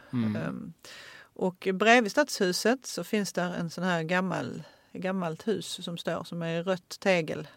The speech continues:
Speaker 1: Ja, ja,
Speaker 2: Som ett
Speaker 1: där,
Speaker 2: gammalt stiftelsehus.
Speaker 1: mitt emot gamla konserthuset.
Speaker 2: Ja.
Speaker 1: Ja, där,
Speaker 2: Där jämte stod en av de här villorna också.
Speaker 1: där går jag och snappar prat.
Speaker 2: Gör du det?
Speaker 1: Ja. Det är ett jättefint hus.
Speaker 2: Ja.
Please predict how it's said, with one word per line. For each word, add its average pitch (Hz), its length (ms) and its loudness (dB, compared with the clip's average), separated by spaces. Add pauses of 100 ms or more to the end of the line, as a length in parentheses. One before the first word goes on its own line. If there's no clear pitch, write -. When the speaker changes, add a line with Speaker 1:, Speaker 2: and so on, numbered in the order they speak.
(380)
Speaker 1:
Ja, 175 260 2
ja, 160 180 2
Speaker 2:
Som 208 100 -2
ett 180 60 6
Speaker 1:
där, 170 40 6
Speaker 2:
gammalt 180 240 4
stiftelsehus. 180 680 -2
Speaker 1:
mitt 180 180 6
emot 160 200 6
gamla 143 260 4
konserthuset. 139 760 0
Speaker 2:
Ja. 311 180 6 (200)
Speaker 1:
Ja, 143 220 0 (440)
där, 156 440 2 (260)
Speaker 2:
Där 262 140 8
jämte 262 360 6
stod 175 240 4
en 170 120 4
av 160 120 0
de 165 140 -2
här 156 100 2
villorna 160 480 0
också. - 280 -10 (120)
Speaker 1:
där 143 140 8
går 143 100 6
jag 185 100 4
och 147 80 4
snappar 147 300 -2
prat. - 460 -8 (260)
Speaker 2:
Gör 339 160 4
du 262 80 6
det? 370 280 2
Speaker 1:
Ja. 143 180 -2 (640)
Det 135 60 2
är 127 40 6
ett 120 60 2
jättefint 147 440 0
hus. 165 300 -4
Speaker 2:
Ja. 214 280 4